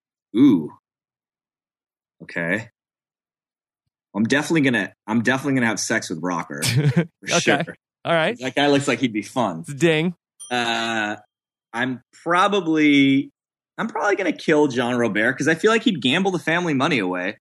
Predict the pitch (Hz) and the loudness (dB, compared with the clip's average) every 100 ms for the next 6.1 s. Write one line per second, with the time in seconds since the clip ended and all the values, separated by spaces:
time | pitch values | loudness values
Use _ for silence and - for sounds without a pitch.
0 | - 247 226 196 214 247 349 - 226 202 | -4 0 2 2 2 0 0 -2 -2 0
1 | 165 147 131 120 107 107 _ _ 170 147 | 0 -2 -4 -4 -6 -16 _ _ -2 0
2 | 113 104 127 180 196 117 90 - - _ | 2 0 -4 -2 0 0 -4 -10 -16 _
3 | _ _ _ _ - 165 175 202 190 160 | _ _ _ _ -8 -4 -2 0 0 2
4 | 147 214 170 143 135 127 139 135 135 135 | 2 2 2 0 0 0 -2 0 0 -2
5 | 113 139 135 107 113 160 113 185 147 175 | -2 -4 -2 -2 0 0 2 4 6 4